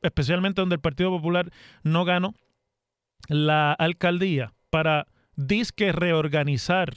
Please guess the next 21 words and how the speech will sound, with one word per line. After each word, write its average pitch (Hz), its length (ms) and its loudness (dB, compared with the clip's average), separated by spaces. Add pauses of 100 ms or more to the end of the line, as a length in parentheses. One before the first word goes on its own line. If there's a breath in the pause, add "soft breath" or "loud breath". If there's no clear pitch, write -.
(380)
el 190 160 0
partido, 147 640 -2 (920 loud breath)
se - 200 2
están 226 520 4
convirtiendo 233 1040 2
en 175 180 2
unos 214 220 2
monólogos 208 800 2
de 151 300 2
Héctor 185 320 -2
Ferrer, 185 560 2
el 156 140 0
presidente 151 640 0
del 180 140 0
partido, 156 680 -2 (920 soft breath)
y 226 200 2
que 202 380 2
cuando 190 600 2
personas 208 520 2
como 240 360 4
él 240 320 2